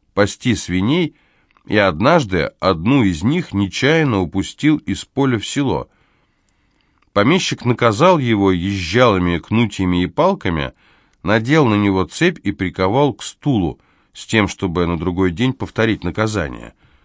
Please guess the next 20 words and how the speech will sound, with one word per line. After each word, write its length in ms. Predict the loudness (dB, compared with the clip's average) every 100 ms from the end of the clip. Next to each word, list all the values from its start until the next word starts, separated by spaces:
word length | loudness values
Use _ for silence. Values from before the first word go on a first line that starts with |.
| _ _ _
Цепь 340 | 2 2 2 -6 _
оказалась 600 | -8 0 2 4 2 2
надломленной, 840 | 0 0 2 2 2 0 -2 -4 -6
и 320 | -4 -2 0
мальчик 420 | 0 0 -2 -8
бежал 420 | -4 -2 0 0
в 100 | -2
город. 480 | -4 -4 -4 -8 -20 _ _ _ _ _ _ -12
Державин 760 | -4 -2 0 2 2 0 -4 _ _ _ -8
вызвал 540 | 2 2 4 0 -4
Кондратия 800 | -2 -2 0 2 0 0 -2 -2
и 40 |
поручил 480 | -4 -4 -4 -4 -2
ему 240 | 0 0
отвезти 460 | 0 -2 -6 -4 -2
мальчика 480 | 0 0 -2 -10 -12
в 60 | -8
приказ 420 | -8 -2 -2 -2
общественного 680 | -6 -6 -6 -4 -4 -2 -4
презрения. 760 | -4 -6 -4 -6 -6 -12 -16